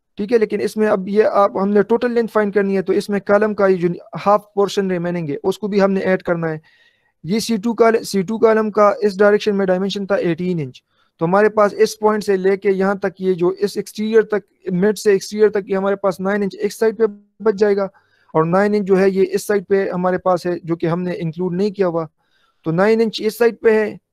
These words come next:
ये वाला पोर्शन इस, यहाँ से लेके यहाँ तक। तो नाइन प्लस नाइन इंच जो है ये हमारे पास एटीन इंच का बराबर होगा। तो एटीन इंच को अगर आप फीट में कन्वर्ट कर ले तो आपके पास बराबर होगा वन पॉइंट फ़ाइव फीट का, और ये हमारे पास है ट्वेंटी नाइन पॉइंट फ़ाइव फीट।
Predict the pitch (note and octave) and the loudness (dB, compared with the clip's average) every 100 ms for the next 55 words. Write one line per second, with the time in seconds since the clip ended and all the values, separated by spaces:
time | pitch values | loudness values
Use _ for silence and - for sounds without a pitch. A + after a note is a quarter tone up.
0 | _ D3+ F3+ F#3+ F#3 F3+ F3+ F#3 F#3 - | _ -2 0 2 2 0 -6 -6 -8 -8
1 | D#3+ F3 F3+ F#3 E3+ E3+ F3 G#3+ G#3+ _ | -4 -2 -2 -2 -4 -4 -4 -4 -6 _
2 | _ _ D3+ D3+ D3+ D3 - _ _ _ | _ _ -2 0 0 -6 -10 _ _ _
3 | _ - E3+ F#3+ A3+ A3+ A3 G3+ G#3+ A3 | _ -6 -2 2 2 2 0 0 0 2
4 | G#3+ G#3 G3 F3+ G3 G3 F#3 F#3 F#3+ F#3 | 0 -2 0 2 4 2 2 0 2 0
5 | F3 E3 A3 A3+ - G3+ F#3 F3+ E3+ D#3+ | 0 -2 -4 -4 -2 0 2 0 0 0
6 | D#3 D3+ _ _ _ F3+ F#3 E3 A#3 B3 | -2 -6 _ _ _ 0 0 2 -2 -2
7 | G#3+ G#3+ G3 G3+ G3+ - A3+ - G#3+ G#3 | 0 2 4 4 4 0 -6 -2 -2 0
8 | F#3+ G3+ G#3 G#3 G3 G3+ F#3+ F#3+ F#3+ F#3 | 2 2 2 0 2 4 4 4 2 2
9 | F#3 F3+ F#3 F#3 F3+ F3 F3+ F#3+ F#3 F3 | 4 4 6 6 6 4 2 0 0 0
10 | D#3 G3+ A3+ A#3 A3 G3+ F3+ - _ _ | 4 4 4 0 -2 0 0 -2 _ _
11 | - D#3+ F3 G3+ G3 G3+ F#3+ G3 F#3+ G3 | -2 0 0 -2 -2 -2 -2 -2 -2 -6
12 | F#3 E3 E3+ G#3 G#3+ - G3 F3 F3+ F3+ | -8 -10 -8 -8 -6 -6 -6 -4 -4 -4
13 | - E3 | -6 -12